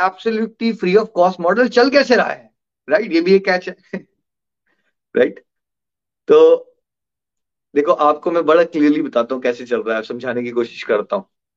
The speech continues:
देखिए, पहले तो ये कृपा से चल रहा है, but कृपा कैसे वर्क करती है? सबसे पहले नितिन भैया, मैंने और निमिष जी ने एक, एक किटी बनाई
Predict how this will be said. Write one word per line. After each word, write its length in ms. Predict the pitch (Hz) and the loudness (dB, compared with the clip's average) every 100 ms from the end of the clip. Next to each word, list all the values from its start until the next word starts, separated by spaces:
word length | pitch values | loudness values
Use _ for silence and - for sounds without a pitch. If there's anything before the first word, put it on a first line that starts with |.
| _ _ _ _ _ _ - | _ _ _ _ _ _ -2
देखिए, 320 | 127 127 - _ _ | 0 0 -6 _ _
पहले 220 | 127 139 | 2 4
तो 120 | 143 | 2
ये 80 | 160 | 0
कृपा 340 | 156 139 139 127 | 0 0 0 0
से 120 | 117 | -4
चल 160 | - | -12
रहा 160 | 101 - | -12 -12
है, 80 | - 127 | -12 -10
but 160 | - | -6
कृपा 260 | 156 160 180 | -4 0 0
कैसे 260 | 180 175 | 0 0
वर्क 200 | 175 170 - | 0 0 2
करती 260 | 151 151 | 0 0
है? 200 | 156 165 _ _ _ _ _ _ _ _ - | -6 -10 _ _ _ _ _ _ _ _ -2
सबसे 360 | 190 190 - 240 | -2 0 2 2
पहले 580 | 233 190 180 190 190 | 4 2 2 2 0
नितिन 580 | 190 - 165 151 165 185 | -2 -10 -12 -10 -8 -2
भैया, 360 | 160 156 156 156 | 0 2 4 4
मैंने 400 | 143 139 139 147 | 2 0 0 0
और 160 | 143 | -2
निमिष 340 | 131 131 135 - | -2 -4 -6 -6
जी 80 | 131 | -4
ने 140 | 143 | -4
एक, 140 | 147 _ - | -4 _ -6
एक 340 | 147 151 - | -2 0 -2
किटी 260 | - - 165 | -8 0 2
बनाई 360 | 139 113 107 | 2 2 -4